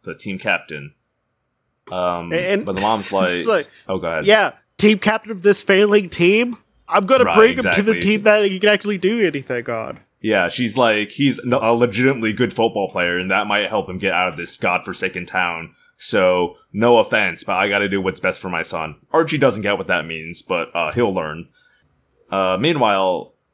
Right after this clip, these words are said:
Speaker 1: uh, Reggie's shown up, and so now Archie and Veronica are gonna have, see, they sit down and talk to him like they planned this meeting. He also waves at them like they planned this meeting, but then, uh, their reaction when he walked through the door w-,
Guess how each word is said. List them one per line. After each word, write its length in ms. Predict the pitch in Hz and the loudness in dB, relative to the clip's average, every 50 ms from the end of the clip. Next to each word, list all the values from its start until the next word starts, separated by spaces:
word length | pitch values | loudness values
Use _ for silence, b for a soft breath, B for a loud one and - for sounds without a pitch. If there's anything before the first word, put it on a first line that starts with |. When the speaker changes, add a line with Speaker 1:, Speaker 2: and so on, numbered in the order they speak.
| _ _ - | _ _ -6
Speaker 1:
uh, 460 | 90 98 98 98 95 95 92 92 92 90 | -4 -2 0 0 2 2 2 0 0 0
Reggie's 300 | 117 135 117 107 98 87 | 0 0 -2 -2 -6 -10
shown 260 | - - 90 87 87 | -8 -6 -6 -6 -6
up, 220 | 85 82 82 80 - | -6 -6 -6 -6 -6
and 180 | - 87 87 | -10 -12 -10
so 400 | - - 92 87 87 85 85 85 82 | -10 -6 -4 -4 -4 -4 -4 -4 -4
now 640 | 87 95 95 95 95 95 92 92 85 71 - - - _ _ _ _ _ _ _ _ _ _ _ _ _ _ _ _ _ _ - | -4 -2 -2 0 0 0 0 0 -2 -6 -10 -14 -18 _ _ _ _ _ _ _ _ _ _ _ _ _ _ _ _ _ _ -4
Archie 580 | 95 104 107 95 - - 123 113 110 110 107 - - | -4 -2 -2 -4 -6 -6 -6 -4 -4 -4 -4 -2 -2
and 540 | 95 98 95 92 92 92 92 90 90 80 | 0 0 0 -2 -4 -6 -8 -10 -10 -10
Veronica 500 | 82 80 87 95 95 92 95 98 98 110 | -12 -10 -8 -6 -4 -4 -4 -4 -4 -4
are 100 | 95 95 | -4 -4
gonna 200 | 90 98 95 95 92 | -4 -4 -6 -6 -4
have, 420 | - 104 98 95 95 92 87 - _ _ _ _ _ _ _ _ _ _ _ _ _ _ - | -2 0 0 0 0 -2 -6 -12 _ _ _ _ _ _ _ _ _ _ _ _ _ _ -8
see, 260 | - - 165 180 170 | -4 0 0 0 2
they 260 | 156 175 175 170 - | 4 2 2 2 2
sit 200 | 170 - 254 202 | -2 -2 0 2
down 180 | 254 262 269 240 | 4 4 4 2
and 100 | 190 - | 4 4
talk 220 | 202 202 202 190 | 6 6 6 4
to 80 | - 226 | 0 -2
him 140 | 208 175 139 | -2 0 0
like 320 | 117 117 123 131 131 - | 2 4 4 4 2 0
they 120 | 135 127 120 | -2 -2 -2
planned 360 | - - 110 110 117 123 120 | -2 -2 -2 0 0 0 0
this 140 | 113 - 107 | -2 -2 -2
meeting. 300 | 98 101 104 107 110 104 | 0 0 0 0 0 0
He 100 | 113 120 | 0 0
also 200 | 127 123 120 104 | 2 2 0 0
waves 280 | 92 92 101 107 101 | 0 0 0 0 0
at 120 | 123 117 113 | 0 0 0
them 240 | 123 120 120 120 | 0 0 0 0
like 280 | 113 113 113 110 - _ | 0 -2 -2 -2 -6 _
they 140 | - 113 110 | -4 -4 -4
planned 260 | - 131 123 123 127 | -2 -2 -4 -2 -2
this 140 | 123 120 131 | -4 -6 -4
meeting, 380 | 127 127 127 120 120 120 123 104 | -2 -2 -2 -2 -2 -4 -6 -4
but 160 | 113 104 87 | -6 -4 -2
then, 460 | 113 110 107 107 107 107 104 104 - _ _ _ _ _ _ _ _ _ _ _ _ _ _ _ - | 0 2 2 2 0 -2 -6 -12 -14 _ _ _ _ _ _ _ _ _ _ _ _ _ _ _ -2
uh, 220 | 98 98 95 95 | 0 2 2 2
their 160 | 92 107 107 | 0 0 0
reaction 400 | 104 110 107 113 120 113 - 110 | 0 2 2 2 2 0 -4 -8
when 80 | 98 95 | -8 -6
he 60 | 95 | -2
walked 200 | 95 95 95 - - | -2 -2 -2 -4 -6
through 120 | 104 90 | -8 -6
the 100 | 87 87 | -6 -4
door 320 | 82 - 87 87 82 82 | -4 -2 -2 -2 -2 -2
w-, 220 | 80 80 85 90 | -4 -6 -8 -12